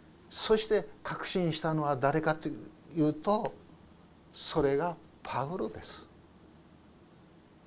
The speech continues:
パウロは本当に真面目な青年でした。そして旧約聖書に精通していました。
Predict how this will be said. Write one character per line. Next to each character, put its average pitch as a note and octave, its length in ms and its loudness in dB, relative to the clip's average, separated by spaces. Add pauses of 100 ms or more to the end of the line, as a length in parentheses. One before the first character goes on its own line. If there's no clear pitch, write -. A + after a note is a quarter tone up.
(760)
パ - 180 0
ウ D#3+ 100 2
ロ D3 140 2
は C#3+ 180 0 (800)
本 C3 260 -8
当 G3+ 160 4
に G#3 100 4
真 F#3+ 260 4
面 F#3+ 40 6
目 F#3 80 6
な F3+ 80 4
青 F3+ 240 4
年 D3 180 2
で F2+ 80 -6
し - 100 -10
た。 - 100 -18 (1400)
そ - 180 2
し E3+ 80 0
て E3 240 4 (280)
旧 D#3+ 180 10
約 E3+ 200 8
聖 F3+ 180 4
書 E3+ 160 2
に E3+ 100 0
精 F3 220 4
通 F3 180 8
し E3+ 80 2
て D#3+ 120 6
い C3+ 60 4
ま A2+ 100 -4
し - 80 -10
た。 - 100 -18